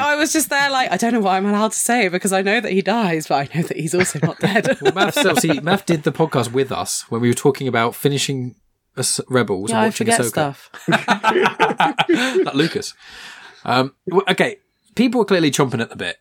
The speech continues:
Speaker 2: They're, they're bursting from the seams to get some of this, this more negativity out. We've sprinkled in some niceness now. Dave, what's going on with you, bro?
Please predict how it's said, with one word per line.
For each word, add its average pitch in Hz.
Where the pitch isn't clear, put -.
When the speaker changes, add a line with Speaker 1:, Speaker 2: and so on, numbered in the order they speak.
Speaker 2:
They're, 120
they're 120
bursting 147
from 123
the 117
seams 92
to 120
get 110
some 104
of 101
this, -
this -
more 110
negativity 101
out. 90
We've 104
sprinkled 165
in 135
some 123
niceness 95
now. 87
Dave, 180
what's -
going 117
on 92
with 90
you, 85
bro? 95